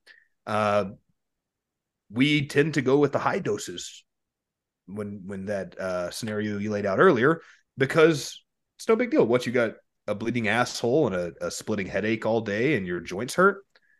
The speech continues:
But I actually have another medication that can take care of all that. You just have to take that medication with that medication. And, and later, a couple years, we'll have a medication for the side effects of that medication. And you just take that medication too. And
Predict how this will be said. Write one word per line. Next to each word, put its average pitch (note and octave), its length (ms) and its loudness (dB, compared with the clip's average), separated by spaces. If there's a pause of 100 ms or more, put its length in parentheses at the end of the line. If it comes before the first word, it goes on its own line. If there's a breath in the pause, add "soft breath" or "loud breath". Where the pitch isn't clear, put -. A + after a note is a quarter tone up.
(320)
But A2+ 100 -2
I B2 140 6
actually C3+ 280 4
have B2 100 2
another B2 240 -4
medication C3 580 -4
that B2 80 -4
can C3 100 -8
take D#3 200 -6
care F#3 120 4
of F#3 80 2
all A3 140 8
that. C#4 280 6
You C3 60 -6
just D#3+ 100 -12
have G3 140 -8
to A3+ 100 -2
take A3 80 -4
that G#3 160 0
medication A3+ 420 0
with F#4+ 140 0
that C3+ 160 4
medication. F#2+ 560 -4
And, F#2+ 160 -8 (320 loud breath)
and G2+ 180 -8
later, B2+ 340 2
a C#3 100 -2 (100)
couple D3+ 240 2
years, F#3 220 4
we'll D3+ 100 0
have D3+ 100 4
a D3 40 -6
medication D#3 480 -4
for F#3 80 0
the F3+ 80 4
side G3+ 180 4
effects A#3+ 220 0
of A#3 80 2
that F4 160 4
medication. F2+ 480 -2
And E2+ 80 -14
you F2+ 80 -12
just F#2 120 -12
take G2+ 140 -10
that G2+ 160 -4
medication F2+ 480 -6
too. F3 240 0
And G2 140 -4